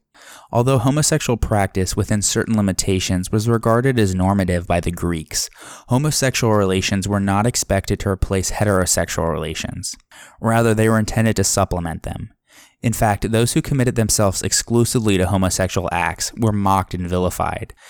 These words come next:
as we see from the abuse that was heaped upon such effeminates, as they were regarded, in the plays of Aristophanes. Plato's Symposium is one of the main literary texts that deals with male sexuality. While it tells us a lot about sexuality,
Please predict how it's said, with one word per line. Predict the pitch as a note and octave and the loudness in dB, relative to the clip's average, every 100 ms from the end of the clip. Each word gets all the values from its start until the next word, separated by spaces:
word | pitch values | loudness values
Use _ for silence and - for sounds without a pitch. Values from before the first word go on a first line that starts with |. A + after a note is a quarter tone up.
| - - | -20 -4
as | A2 | 0
we | A#2+ A#2+ | 2 2
see | - A#2+ | 2 2
from | - A2+ | 2 2
the | G2+ | 2
abuse | F2+ F2+ F#2 E2+ - | 0 0 -2 0 -2
that | - D#2+ | -2 0
was | A2 - | 0 0
heaped | A#2+ A#2+ G#2+ | -2 -2 -2
upon | - G2+ G2 | -2 -2 -2
such | - G#2 F#2+ | -2 -2 -2
effeminates, | F#2 - F#2 F2 D#2+ E2 - - - | -6 -2 -2 -2 -4 -6 -6 -6 -4
as | G2 | -2
they | G2 F#2+ | 2 2
were | F2+ | 2
regarded, | E2+ F2 F2 F2 - - - - | 0 0 0 -2 -8 -18 -8 -2
in | A2 | 0
the | |
plays | - G#2+ G2+ | 0 2 2
of | F#2 | 2
Aristophanes. | F2 F2 - F2 F2 F2 E2 E2 - - - _ _ _ _ _ _ _ _ _ _ _ _ _ _ _ - | 2 0 0 0 0 -2 -6 -8 -8 -10 -14 _ _ _ _ _ _ _ _ _ _ _ _ _ _ _ -2
Plato's | C3+ D3 G3+ | 2 4 2
Symposium | G3+ D3+ G2 F#2 E2+ E2 F2 G#2+ | 2 0 2 0 0 -4 -6 -2
is | A2 A#2 | 0 2
one | D3+ | 2
of | E3 | 2
the | C#3 | 2
main | G#2 G#2+ B2+ | 2 2 2
literary | C3 A2+ G#2 F#2+ | 2 2 4 2
texts | E2 - F2 F2 - - - | 0 -2 -4 -4 -6 -6 -4
that | A#2+ A#2+ | -2 0
deals | A#2 A#2+ A#2+ G#2+ | 2 4 2 2
with | G2 | 0
male | F#2 F#2+ F#2 | 0 0 0
sexuality. | G2 F2+ F#2 E2+ F2+ F2 - - _ _ _ - - - | -2 -2 0 0 -2 -6 -10 -16 _ _ _ -20 -20 -2
While | B2+ | 0
it | - | 2
tells | - C#3+ D3+ | 0 2 2
us | D#3+ | 2
a | D3 | 2
lot | B2 G#2+ | 2 4
about | G#2+ G2 - | 4 2 0
sexuality, | - E2+ - E2+ E2+ E2 F#2+ | -2 -2 -2 -2 -2 -6 -8